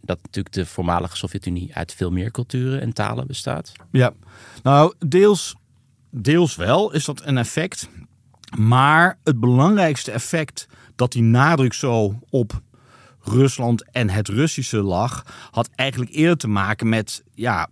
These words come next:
Speaker 2: wat ik een beetje noem de erosie van dat hele vakgebied. Want, hè, in de jaren tachtig kon je in, ehm, in ieder geval in Leiden en ik denk ook wel in Amsterdam ook gewoon Oekraïens studeren.
Speaker 1: Hmm.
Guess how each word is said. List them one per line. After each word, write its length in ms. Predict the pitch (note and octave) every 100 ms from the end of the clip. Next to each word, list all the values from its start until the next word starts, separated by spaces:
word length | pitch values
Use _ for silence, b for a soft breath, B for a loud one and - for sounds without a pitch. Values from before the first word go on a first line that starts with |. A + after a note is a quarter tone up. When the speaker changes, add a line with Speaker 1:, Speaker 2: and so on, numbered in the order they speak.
| -
Speaker 2:
wat 220 | E3 G2+
ik 60 | G2+
een 140 | A2
beetje 220 | G#2+ G#2 B2
noem 140 | A#2
de 120 | A#2
erosie 800 | C#3 A2 A2+ A#2+ B2+ G#2+ A#2 B2 B B B B
van 200 | - A#2+
dat 140 | A#2
hele 260 | G#2 A#2 A2
vakgebied. 600 | A#2 F3+ - G#2 G#2 -
Want, 300 | A#2 A#2 - B B B B -
hè, 100 | A#2 -
in 140 | D#3
de 40 | C#3+
jaren 300 | C#3 A#2+ A2+
tachtig 480 | G3+ - A#2+ G#2+ - _ -
kon 220 | F3+ D3+
je 200 | A2+ - _
in, 420 | C3+ B2 A#2 A#2 _
ehm, 580 | C3 A#2 A2+ A2+ A2 A#2
in 100 | C3
ieder 120 | F#3
geval 160 | E3 A2+
in 100 | G#2+
Leiden 300 | C3 D#3+ C3
en 80 | C3
ik 220 | B2+ C#3
denk 240 | G#3+ G#3
ook 180 | - D#3
wel 220 | C#3+ C3+ B2+
in 100 | B2+
Amsterdam 500 | A#2+ - D#3+ C3+ -
ook 200 | C3+ B2+
gewoon 260 | G#2+ G#2+ -
Oekraïens 420 | A#2+ G#2+ D3+ G3
studeren. 500 | - G#2 F2 E2 E3
Speaker 1:
Hmm. 120 | F2+